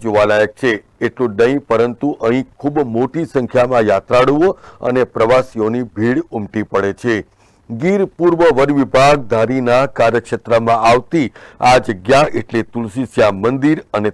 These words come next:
તેનો વિસ્તાર. આ આરક્ષિત જંગલમાં પ્લાસ્ટિકનો વપરાશ એ ખરેખર પ્રકૃતિ માટે પણ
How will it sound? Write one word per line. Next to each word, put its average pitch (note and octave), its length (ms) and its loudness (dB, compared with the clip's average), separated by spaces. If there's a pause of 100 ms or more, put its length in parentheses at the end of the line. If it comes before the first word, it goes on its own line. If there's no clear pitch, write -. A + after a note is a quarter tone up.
તેનો G#2 260 -2
વિસ્તાર. G#2 420 2 (400)
આ B2 220 4
આરક્ષિત A2+ 580 0
જંગલમાં A#2+ 640 2 (260)
પ્લાસ્ટિકનો B2 680 -2
વપરાશ B2+ 640 2
એ A#2 160 -2
ખરેખર B2 600 0 (100)
પ્રકૃતિ A2+ 500 -6
માટે G2+ 280 -2 (100)
પણ C#3 200 2